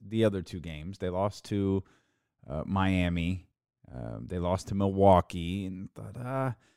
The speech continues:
there's, there's enough positive that you could walk away. Like, I'm fine with what we're seeing here. I didn't have a ton of positive takeaway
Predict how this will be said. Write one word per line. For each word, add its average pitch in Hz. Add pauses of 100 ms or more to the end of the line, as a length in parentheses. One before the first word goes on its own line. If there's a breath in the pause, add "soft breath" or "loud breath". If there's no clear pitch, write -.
(340)
there's, 208
there's 254
enough 202 (100)
positive 87
that 117
you 104
could 90
walk 80
away. 85
Like, -
I'm 403
fine 101
with 95
what 95
we're 90
seeing 98
here. 110 (1040)
I 185
didn't 247
have 202
a 202
ton 160
of 185
positive 180
takeaway 196